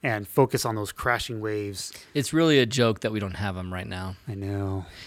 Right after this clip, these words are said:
Speaker 2: You almost did, thanks to a nice listener who was donating it to us, Drew. He was gonna help us have
Speaker 1: Yeah.
Speaker 2: a one hundred to four hundred.
Speaker 1: But we just didn't
Speaker 2: Just
Speaker 1: make it down in
Speaker 2: timing
Speaker 1: time
Speaker 2: didn't
Speaker 1: to
Speaker 2: work
Speaker 1: get
Speaker 2: out
Speaker 1: it,
Speaker 2: to get
Speaker 1: yeah.
Speaker 2: it off of him.
Speaker 1: So at that moment, I was wishing, ah, I wish we would have spent the extra twenty minutes to get to Drew's house and back.
Speaker 2: <laughs> Yeah.
Speaker 1: So.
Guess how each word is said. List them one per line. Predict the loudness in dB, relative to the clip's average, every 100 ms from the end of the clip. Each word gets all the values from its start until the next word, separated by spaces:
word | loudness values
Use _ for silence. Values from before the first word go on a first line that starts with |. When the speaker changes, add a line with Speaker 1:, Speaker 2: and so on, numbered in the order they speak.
| -16 -4
Speaker 2:
You | 0 2
almost | 4 6 4 4
did, | 4 2 0
thanks | 0 2 2
to | 4 4
a |
nice | 6 4 4
listener | 2 2 2 2
who | 4
was | 4 2
donating | 2 4 4 4
it | 2
to | 2 2
us, | 2 0
Drew. | -4 0 2 2 2
He | 0
was | 0 0
gonna | 0
help | 0 -2 -2
us | -4
have | 6
Speaker 1:
Yeah. | 8 8 6
Speaker 2:
a |
one | 4
hundred | 2 0 0
to |
four | -2 2 2
hundred. | 2 2 2 0 -6 -14 -20 0
Speaker 1:
But | 6
we | 6
just | 4 4
didn't | 4
Speaker 2:
Just | 6 4
Speaker 1:
make | 4
it | 2
down | 2 4
in | 4
Speaker 2:
timing | 4
Speaker 1:
time | 4 4
Speaker 2:
didn't | 2 0
Speaker 1:
to |
Speaker 2:
work | 0 2
Speaker 1:
get | 4
Speaker 2:
out | 2
Speaker 1:
it, |
Speaker 2:
to | 2
get | 0
Speaker 1:
yeah. | 2
Speaker 2:
it | 0
off | -2 -4
of | -6
him. | -6 -8 _ _ _ -20 -4
Speaker 1:
So | 2
at | 6
that | 8
moment, | 8 10 10
I |
was | 8
wishing, | 8 6 6 4 4 2 -2
ah, | -2 0 0
I | 4
wish | 4 4
we | 4
would | 2
have |
spent | 2 0
the | 2
extra | 0 -2
twenty | -6 -2 0
minutes | 0 -2
to |
get | -4
to | -4
Drew's | -2 0 0
house | 0 0 -2
and | -2
back. | 0 2
Speaker 2:
<laughs> | 4
Yeah. | 6
Speaker 1:
So. | 6